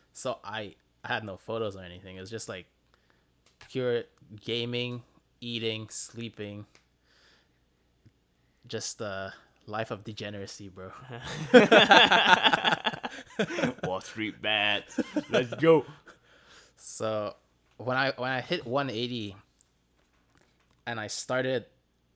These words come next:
Speaker 1: socializing more, I definitely noticed, because during my,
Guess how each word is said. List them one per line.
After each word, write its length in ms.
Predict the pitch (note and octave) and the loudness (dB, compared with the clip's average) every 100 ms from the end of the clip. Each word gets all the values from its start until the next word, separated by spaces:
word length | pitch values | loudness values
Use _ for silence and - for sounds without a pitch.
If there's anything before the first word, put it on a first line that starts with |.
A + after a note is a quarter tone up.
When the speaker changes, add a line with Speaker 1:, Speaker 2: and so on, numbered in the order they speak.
| _ _ _ _ _ | _ _ _ _ _
Speaker 1:
socializing 840 | - - C3+ - C#3 C3+ C3+ C#3+ C#3+ | -10 -4 -4 -2 -2 0 0 -2 -2
more, 360 | D3+ E3+ E3+ - _ _ _ _ _ _ _ _ _ _ - _ - | -2 -2 -6 -14 _ _ _ _ _ _ _ _ _ _ -20 _ -12
I 120 | A2 | -10
definitely 600 | G#2 C#3 C#3 D#3 D#3 D3+ | -6 -4 -4 -6 -4 -2
noticed, 760 | B2 A2 B2 C3 A#2+ - - - _ _ _ _ _ _ _ _ _ _ _ _ _ | -2 -4 -4 -4 -6 -8 -12 -18 _ _ _ _ _ _ _ _ _ _ _ _ _
because 260 | A#2 B2+ D#3+ - - _ _ _ _ - | -12 -6 -6 -6 -16 _ _ _ _ -10
during 280 | A#2 E3+ F#3 | -2 -2 2
my, 220 | D#3+ A#2+ | 0 0